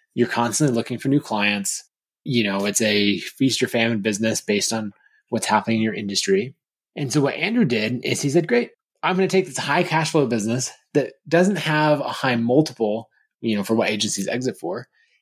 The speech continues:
and I'm gonna use that money to go buy, like, really high quality, durable businesses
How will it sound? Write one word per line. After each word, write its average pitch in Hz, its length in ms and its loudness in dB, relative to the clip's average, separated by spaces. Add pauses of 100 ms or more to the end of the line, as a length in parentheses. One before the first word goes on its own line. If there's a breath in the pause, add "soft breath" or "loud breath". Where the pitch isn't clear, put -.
(100)
and 165 140 -2
I'm 202 80 2
gonna 202 140 4
use 147 440 2
that 139 220 0
money 127 260 0
to 117 100 -2
go 120 160 2
buy, 101 380 0
like, 90 220 -8
really 113 500 0
high 104 280 0
quality, 98 500 -2
durable 98 500 0
businesses - 640 -4